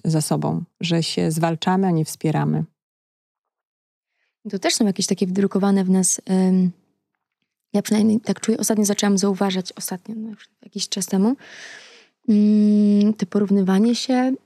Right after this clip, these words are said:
Speaker 2: mm, a że, ale ja lepiej wyglądam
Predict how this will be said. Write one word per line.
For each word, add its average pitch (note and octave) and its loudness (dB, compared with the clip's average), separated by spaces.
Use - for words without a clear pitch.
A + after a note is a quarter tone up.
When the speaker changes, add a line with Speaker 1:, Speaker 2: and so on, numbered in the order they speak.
Speaker 2:
mm, G3 4
a G#3 2
że, F#3+ 2
ale F#3 0
ja F3+ 4
lepiej F#3 0
wyglądam A3+ 0